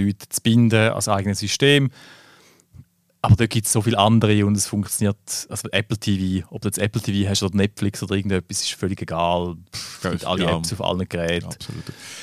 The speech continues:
Speaker 2: Vor allem, eben, ich meine, auch dort gibt's ja, um das irgendwie nachher gerätübergreifend zu streamen, ist auch,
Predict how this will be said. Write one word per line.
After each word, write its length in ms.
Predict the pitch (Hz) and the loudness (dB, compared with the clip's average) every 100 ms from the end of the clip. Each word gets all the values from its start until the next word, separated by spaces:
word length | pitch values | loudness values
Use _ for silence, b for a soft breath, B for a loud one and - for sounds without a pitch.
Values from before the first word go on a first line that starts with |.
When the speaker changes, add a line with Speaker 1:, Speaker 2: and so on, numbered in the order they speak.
| B | B
Speaker 2:
Vor 140 | - 98 | -4 2
allem, 300 | 110 110 110 | 6 6 4
eben, 280 | 107 107 104 | 2 2 0
ich 120 | - | 0
meine, 240 | 107 101 | 0 2
auch 40 | 98 | 2
dort 380 | - 101 98 - - _ _ _ _ _ | 4 4 2 -2 -20 _ _ _ _ _
gibt's 260 | - 101 - | -6 -2 0
ja, 80 | 98 | 0
um 680 | 85 _ - _ - 98 92 | -2 _ -20 _ -6 -2 0
das 160 | 98 | 0
irgendwie 260 | - 98 95 | 2 2 2
nachher 180 | 92 - | 0 0
gerätübergreifend 720 | 92 92 92 85 92 - 92 | 2 2 -2 -6 -6 -4 -6
zu 40 | |
streamen, 340 | - 90 92 90 | -2 0 2 0
ist 100 | - | 0
auch, 240 | 85 85 | -2 -2